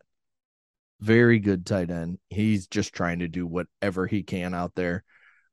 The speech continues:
Um, they're not hitting him. Y-, you know, it's just, it's bad. He had six catches for fifty-five yards.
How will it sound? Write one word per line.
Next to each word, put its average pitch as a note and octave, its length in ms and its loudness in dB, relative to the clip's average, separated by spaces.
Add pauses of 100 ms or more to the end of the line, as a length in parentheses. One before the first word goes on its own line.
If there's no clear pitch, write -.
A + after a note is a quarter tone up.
Um, - 300 -10
they're F#2+ 140 4
not F2+ 260 4
hitting A#2+ 280 4
him. A#2 520 -2
Y-, F2 240 -10
you F#2+ 120 -6
know, E2+ 100 -6
it's F#2+ 300 -4
just, - 300 -4
it's G2 180 0
bad. D2 300 0
He F#2+ 60 2
had G#2 160 2
six - 240 -4
catches F#2 300 2
for G2+ 120 2
fifty-five F2+ 600 0
yards. D#2+ 340 -4